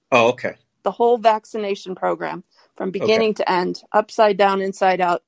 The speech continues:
Speaker 2: gone.
Speaker 1: Okay. I'm not judging. I'm just, I'm just, I'm not curious what the terminology meant. Um, so why, why, why do you, like, basically when you go off and you just, like, any vaccination, are you talking, like,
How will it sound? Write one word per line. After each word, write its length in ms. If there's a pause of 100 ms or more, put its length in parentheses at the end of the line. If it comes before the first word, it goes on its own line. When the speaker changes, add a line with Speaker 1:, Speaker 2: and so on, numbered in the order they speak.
(140)
Speaker 2:
gone. 440 (760)
Speaker 1:
Okay. 300 (440)
I'm 80
not 160
judging. 280
I'm 100
just, 140
I'm 120
just, 180
I'm 260
not 200
curious 300
what 80
the 80
terminology 560
meant. 240 (520)
Um, 540 (580)
so 480 (160)
why, 400 (280)
why, 720 (580)
why 760
do 120
you, 280
like, 240
basically 500
when 160
you 80
go 160
off 160
and 80
you 60
just, 180
like, 320
any 260
vaccination, 600
are 40
you 80
talking, 220
like, 180